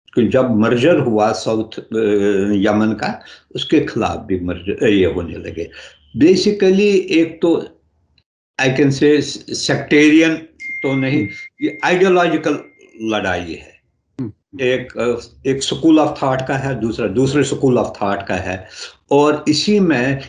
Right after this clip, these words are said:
Speaker 1: इसीलिए ये कहा जाता है एक particular school of thought की country जो है इसको support कर रही है, दूसरा दूसरे को support कर रही है। लेकिन ultimately हमें देखना चाहिए country जो था, जो united भी हुई, दो हिस्सों के बजाय एक बन गया,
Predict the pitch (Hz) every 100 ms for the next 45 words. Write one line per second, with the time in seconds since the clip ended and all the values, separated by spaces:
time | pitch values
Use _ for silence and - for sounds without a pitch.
0 | - 151 - 202 185 180 170 160 165 165
1 | 151 147 143 143 139 147 143 151 151 147
2 | 139 - 139 151 143 147 135 143 - 143
3 | 143 135 - 123 123 135 - 139 131 131
4 | 127 131 127 120 110 135 139 131 - 156
5 | 143 143 139 139 127 131 135 135 120 110
6 | 110 107 123 131 143 139 139 117 127 117
7 | 117 107 98 104 123 - - - - 127
8 | 165 165 170 214 208 - 147 151 185 180
9 | 160 - 180 - 135 151 147 113 139 139
10 | 160 160 - 98 113 175 180 - - _
11 | _ 123 143 165 226 214 131 120 101 -
12 | 92 90 110 104 101 117 143 196 185 156
13 | 143 95 85 82 80 92 127 139 123 -
14 | 143 131 131 117 123 135 127 151 135 85
15 | 85 87 85 90